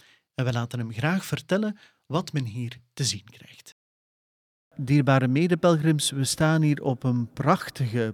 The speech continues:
plaats aan het retabel, vlakbij de reliquieën van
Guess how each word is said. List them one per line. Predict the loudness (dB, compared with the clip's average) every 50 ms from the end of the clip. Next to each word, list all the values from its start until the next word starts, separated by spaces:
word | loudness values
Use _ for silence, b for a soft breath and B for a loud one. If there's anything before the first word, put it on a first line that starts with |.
| -6
plaats | -8 -6 -6 -6 -6 -8 -8 -10 -12 -14 -14 -14 -16 _ _ _
aan | 2 4 6 6 6
het | 6 4 2 0 -6 -10 -8 _
retabel, | -6 0 2 4 4 4 4 2 2 4 4 4 2 2 2 2 4 2 2 0 -2 -4 B B B B B B B
vlakbij | -8 -6 0 2 4 4 4 4 2 -4 -4 0 2 2 4 4 4 4
de | 4 4
reliquieën | 4 4 4 4 4 2 2 2 2 2 4 4 4 4 2 2 0 -2
van | -4 -2 2 2 4 4 4 4 2 0